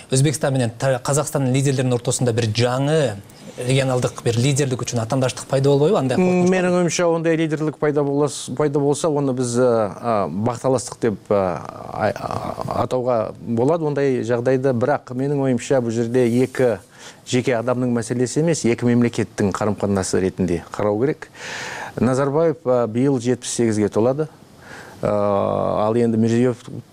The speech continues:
Speaker 2: али жас, онун болочогу, саясий болочогу, менин оюмча, өтө, э, жакшы болот. Және мен жаңа айтып кеткендей, э, Өзбекстан Казакстандын жолу менен, э, экономикалык жагынан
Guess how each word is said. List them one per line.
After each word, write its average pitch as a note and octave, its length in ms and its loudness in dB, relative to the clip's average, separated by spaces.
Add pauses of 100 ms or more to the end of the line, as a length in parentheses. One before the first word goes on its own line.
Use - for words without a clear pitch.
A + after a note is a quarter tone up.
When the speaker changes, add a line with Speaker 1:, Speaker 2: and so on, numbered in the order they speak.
(380)
Speaker 2:
али G2+ 220 -2
жас, A#2 560 -4 (180)
онун A2+ 420 2
болочогу, G2+ 600 0 (220)
саясий A2+ 340 0
болочогу, G#2+ 400 2
менин G#2+ 240 2
оюмча, G#2 300 0
өтө, F#2+ 480 0 (300)
э, F#2 280 0 (720)
жакшы A2 300 -4
болот. D#3+ 400 0 (500)
Және C3 320 2
мен C3 160 4
жаңа A#2+ 280 0
айтып A#2+ 220 -2
кеткендей, C3 600 0
э, G2+ 640 0 (160)
Өзбекстан B2+ 760 0 (200)
Казакстандын C3 760 -2
жолу B2+ 260 2
менен, G2+ 340 0 (680)
э, G#2 260 2
экономикалык C3+ 600 0
жагынан A2+ 540 -2